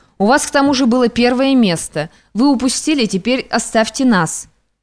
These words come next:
«То есть как оставьте? Я повторяю, что всё-таки дело общее». «Как? Даже если бы мы достали бумаги без вашей помощи, совсем помимо вас,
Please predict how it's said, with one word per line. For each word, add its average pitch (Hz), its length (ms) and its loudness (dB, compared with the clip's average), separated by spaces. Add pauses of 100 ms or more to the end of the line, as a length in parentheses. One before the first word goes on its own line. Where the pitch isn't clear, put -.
«То 202 80 0
есть 208 240 0
как 226 220 0
оставьте? 170 640 -2 (300)
Я 208 140 2
повторяю, 233 600 0
что - 180 -6
всё-таки 220 520 -2
дело 190 300 2
общее». - 640 0 (420)
«Как? 175 400 0 (460)
Даже 233 340 2
если 269 320 0
бы 247 140 4
мы 240 160 4
достали 240 460 0
бумаги 220 420 2
без 196 200 0
вашей 233 300 2
помощи, 180 520 -2
совсем 247 460 -2
помимо 233 420 2
вас, 180 380 0